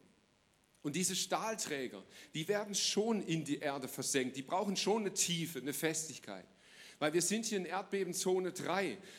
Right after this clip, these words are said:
Da kannst du nicht einfach nur was hinstellen und denken, "Wird schon gut gehen." Nein, sondern du versenkst das, du machst es stabil in der Hoffnung, dass, wenn die Erde mal erschüttert wird, das Ganze stabil ist und stehen bleibt.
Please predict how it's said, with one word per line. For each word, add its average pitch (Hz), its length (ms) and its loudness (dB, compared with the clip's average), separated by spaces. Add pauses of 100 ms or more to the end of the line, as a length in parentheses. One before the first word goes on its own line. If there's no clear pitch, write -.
Da 135 60 0
kannst 196 260 2
du 180 40 0
nicht 170 140 0
einfach 170 240 -2
nur 160 160 0
was 139 160 2
hinstellen 190 580 4
und 151 100 -4
denken, 151 280 2
"Wird 156 160 4
schon 143 160 -2
gut 190 200 2
gehen." 98 240 -4 (640)
Nein, 202 240 2
sondern 170 300 -2
du 180 80 -4
versenkst 214 720 0
das, 147 140 -4
du 151 100 -6
machst 170 260 -4
es 175 80 -4
stabil 180 920 -2 (240)
in 156 100 -2
der 160 160 -2 (140)
Hoffnung, 143 580 -6 (540)
dass, 151 260 0
wenn 175 160 2
die 160 140 -4
Erde 214 400 0
mal 175 260 0
erschüttert 165 720 0
wird, 165 360 -4
das 135 180 -2
Ganze 151 300 -4
stabil 139 500 -2
ist 139 140 -8
und 127 120 -6
stehen 151 400 0
bleibt. 104 400 -12